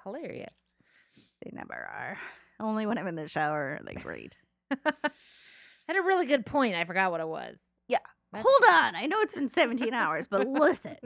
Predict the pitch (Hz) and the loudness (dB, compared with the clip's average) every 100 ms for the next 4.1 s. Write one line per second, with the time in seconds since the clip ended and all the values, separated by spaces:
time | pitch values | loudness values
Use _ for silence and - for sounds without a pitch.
0 | 247 240 220 202 190 175 117 208 - _ | -14 -14 -14 -8 -6 -6 -10 -16 -18 _
1 | - 285 _ - - - 254 254 262 480 | -20 -20 _ -20 -20 -6 -2 0 4 6
2 | 370 220 165 147 143 160 - _ _ _ | 6 2 0 -2 -6 -8 -12 _ _ _
3 | _ _ _ - 170 147 - 190 180 156 | _ _ _ -12 -10 -10 -10 -10 -8 -8
4 | 156 | -10